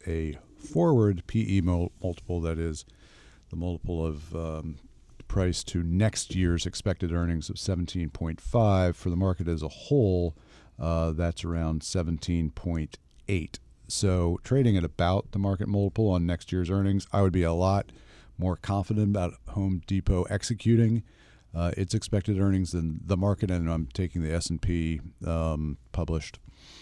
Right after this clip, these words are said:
uh, d-, data for this, which is historically and known to be uh, inaccurate. Not inaccurate in terms of the compilation of analysts' expectations of individual companies', uh, earnings,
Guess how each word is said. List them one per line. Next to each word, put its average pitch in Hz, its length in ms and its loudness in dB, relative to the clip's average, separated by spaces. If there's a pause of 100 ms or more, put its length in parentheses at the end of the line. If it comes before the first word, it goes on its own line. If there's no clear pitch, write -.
(300)
uh, 76 420 -2
d-, - 160 -6
data 87 380 0
for 90 140 -4
this, 85 300 0
which 90 220 -2
is 82 280 -2
historically 92 960 2
and 82 320 -4
known 95 440 4
to - 120 -6
be 78 400 -2 (520)
uh, 80 320 0 (100)
inaccurate. 95 640 0
Not 107 200 4
inaccurate 95 580 0
in 82 420 0
terms 92 240 0
of 82 60 -4
the 87 80 -8
compilation 90 640 0
of 80 240 -4
analysts' 90 540 -2
expectations 123 840 0
of 101 60 0
individual 104 520 2
companies', 110 640 0
uh, 95 300 -2
earnings, 117 460 4